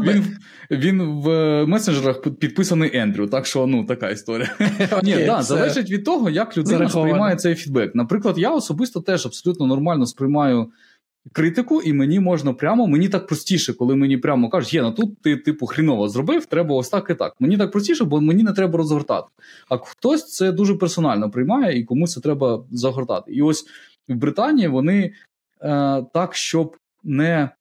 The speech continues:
Speaker 2: не порушувати чужий спейс, випадково, вони не знають, е,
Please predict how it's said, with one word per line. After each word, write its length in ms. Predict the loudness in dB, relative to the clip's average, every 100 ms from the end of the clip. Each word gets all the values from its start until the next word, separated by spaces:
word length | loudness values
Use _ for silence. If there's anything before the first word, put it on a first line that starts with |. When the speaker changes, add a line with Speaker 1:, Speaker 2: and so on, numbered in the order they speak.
| _
Speaker 2:
не 120 | -2 0
порушувати 580 | 2 2 2 0 -2
чужий 300 | -4 -2 -2
спейс, 360 | -2 -2 -2 0
випадково, 640 | -2 -2 -4 0 0 2 0
вони 540 | 0 0 0 2 2
не 160 | 2 2
знають, 480 | 2 2 0 -2
е, 120 | -4